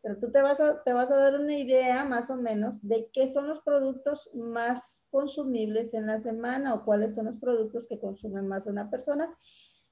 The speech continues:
o cuáles son los productos que, que tú crees que,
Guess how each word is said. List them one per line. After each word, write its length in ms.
o 240
cuáles 340
son 140
los 140
productos 680
que, 400
que 80
tú 180
crees 340
que, 600